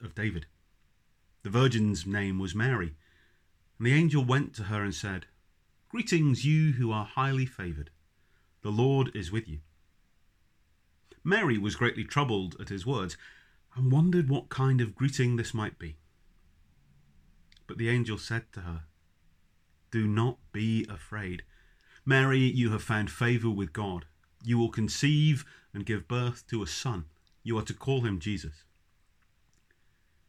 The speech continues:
He will be great and will be called the Son of the Most High. The Lord God will give him the throne of his father David, and he will reign over Jacob's descendants forever.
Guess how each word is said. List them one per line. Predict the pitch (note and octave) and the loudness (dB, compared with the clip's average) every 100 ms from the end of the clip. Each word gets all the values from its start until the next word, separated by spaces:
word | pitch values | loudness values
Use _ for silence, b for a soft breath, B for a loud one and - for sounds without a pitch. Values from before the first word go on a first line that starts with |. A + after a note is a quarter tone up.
| _ _ _ _ _ _ | _ _ _ _ _ _
He | - B2 | -2 0
will | A#2+ A#2+ | 2 2
be | A2 | 0
great | - A#2+ G2+ - - - | -2 -4 -4 -10 -18 -6
and | G#2+ | 0
will | A2 | 0
be | A2 | 0
called | G#2+ - B2+ A#2+ G#2+ | -2 0 0 -2 -4
the | |
Son | - - C3+ C3 B2+ | -4 2 4 4 0
of | G2+ | -2
the | G#2 | -4
Most | G2+ E2 - | -4 -6 -12
High. | - F#2+ D#2+ D2+ _ _ _ _ _ _ _ _ _ _ _ | -14 -10 -10 -12 _ _ _ _ _ _ _ _ _ _ _
The | A#2+ | 2
Lord | C3 B2+ - | 4 2 2
God | B2+ C3 C3 A#2+ | 2 4 2 2
will | A2 | 0
give | G#2+ A#2+ - | 0 -4 -2
him | A#2 A2+ | -2 -2
the | G2+ | -4
throne | - B2 B2+ C3 B2 | -6 -2 2 4 2
of | |
his | A2+ F#2+ | 0 -6
father | - G#2+ G2+ | -4 -4 -4
David, | F2 B2 A#2+ D#2+ - _ _ _ _ _ _ | -2 -2 -2 -8 -12 _ _ _ _ _ _
and | A2+ | 2
he | A#2 | 4
will | B2+ A2 | 6 4
reign | A2 A#2+ A#2+ A#2+ | 6 6 6 4
over | G#2+ G#2 F#2 | 2 0 -2
Jacob's | D2+ G#2+ A2 G#2+ - | -2 -2 -2 -4 -6
descendants | F2 - A2 G#2+ G2+ - - | -10 -2 0 0 -2 -4 -8
forever. | G2 G2 G2+ F2 | -4 -2 -2 -4